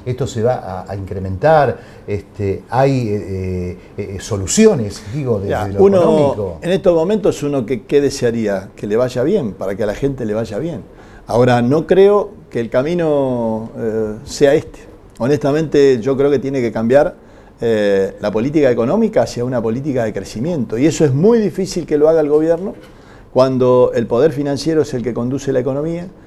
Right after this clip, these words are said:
Speaker 2: cuando el Fondo Monetario Internacional es el que fija las pautas de, de cuánto recaudar, eh, y, y, y de dónde se puede generar, eh, al-, algún apoyo, eh, a algún sector productivo. Ese,
Speaker 1: Un-
Speaker 2: ese es nulo.
Speaker 1: Bien.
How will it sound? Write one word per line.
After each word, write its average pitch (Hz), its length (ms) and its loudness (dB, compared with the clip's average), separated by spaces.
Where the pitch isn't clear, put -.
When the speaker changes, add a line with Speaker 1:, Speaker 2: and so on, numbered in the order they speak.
Speaker 2:
cuando 117 240 2
el 113 60 2
Fondo 151 320 2
Monetario 127 880 2
Internacional 117 640 -2
es 143 120 -4
el 117 100 0
que 110 100 -6
fija 120 560 -2
las 110 220 0
pautas 139 500 2
de, 104 480 0
de - 140 0
cuánto 165 360 4
recaudar, 180 720 4
eh, 120 520 -2
y, 120 80 -8
y, 117 680 -4
y 123 120 -2
de 120 140 0
dónde 156 320 0
se 127 180 -2
puede 139 380 2
generar, 127 600 0
eh, 110 520 -2
al-, 120 260 -2
algún 127 360 2
apoyo, 156 580 2
eh, 117 300 0
a 113 100 2
algún 123 260 0
sector 127 380 -4
productivo. 117 560 -4
Ese, 180 220 4
Speaker 1:
Un- 185 80 -6
Speaker 2:
ese 180 200 2
es 143 60 2
nulo. 139 440 0
Speaker 1:
Bien. 95 260 -10